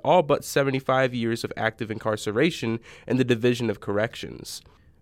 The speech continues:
Additionally, Mister Spicuzza will be placed on five years of supervised probation with lifetime sexual offender supervision, must register as a sex offender on the Sexual Offender Registry for life,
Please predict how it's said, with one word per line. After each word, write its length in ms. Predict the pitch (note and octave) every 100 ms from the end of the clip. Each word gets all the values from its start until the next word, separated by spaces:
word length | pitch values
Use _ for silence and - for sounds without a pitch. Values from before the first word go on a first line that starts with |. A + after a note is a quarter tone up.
| -
Additionally, 540 | B2+ D#3 D#3+ E3 D3+ C#3+
Mister 300 | E3 - D#3
Spicuzza 540 | - C#3 D#3 D3 C#3+
will 100 | C3+
be 120 | C3
placed 380 | A#2+ C3+ C3+ -
on 140 | A2+
five 340 | A2 C3 C3 A#2
years 340 | A#2 C3 B2+
of 80 | A2+
supervised 720 | - B2 B2 A#2 A2+ A2 -
probation 680 | A#2 G2+ A#2+ E3 - A2 G#2+
with 140 | G#2+
lifetime 480 | A2 A2 - A2 G#2+
sexual 460 | - G#2+ - G#2+
offender 380 | G2+ - E3 C3+
supervision, 680 | - A2 G#2 G#2+ G2+ G#2+ G#2 - - - -
must 340 | C3+ G#3+ -
register 500 | C3+ C3+ B2+ - C3
as 220 | - A#2+
a 60 | A#2
sex 360 | - D#3 D#3 C3
offender 380 | - A2+ A2+
on 80 | G#2+
the 80 | G#2+
Sexual 520 | - A#2 - A#2+ A2
Offender 360 | G2+ A2 G#2+ G#2
Registry 480 | A2 A2+ G#2+ - G#2
for 160 | G2
life, 460 | F#2+ D#3 A2+ G#2+